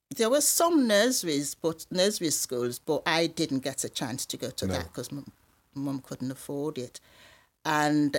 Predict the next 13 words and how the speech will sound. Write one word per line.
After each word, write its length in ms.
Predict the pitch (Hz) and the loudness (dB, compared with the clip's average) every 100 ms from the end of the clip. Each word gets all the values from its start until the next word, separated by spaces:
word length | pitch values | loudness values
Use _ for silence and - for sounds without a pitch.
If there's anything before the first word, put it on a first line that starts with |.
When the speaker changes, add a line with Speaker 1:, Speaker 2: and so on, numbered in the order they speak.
| - | 0
Speaker 1:
um, 480 | 151 147 143 139 143 - _ _ _ _ _ _ _ _ - | 0 4 4 2 0 -6 _ _ _ _ _ _ _ _ 0
Speaker 2:
So 120 | 113 | 2
the, 100 | 113 | 4
the 140 | 113 110 | 2 2
missionary 480 | 113 113 123 110 | 2 2 0 -2
primary 320 | 101 101 98 101 | 0 0 0 -2
school 160 | 113 | -2
you 100 | 104 | 0
went 120 | 98 | 0
to, 60 | 95 | 0
that 140 | 87 | -2
was 120 | 90 - | -2 -8
free? 500 | - - 98 90 | -10 -10 -6 -6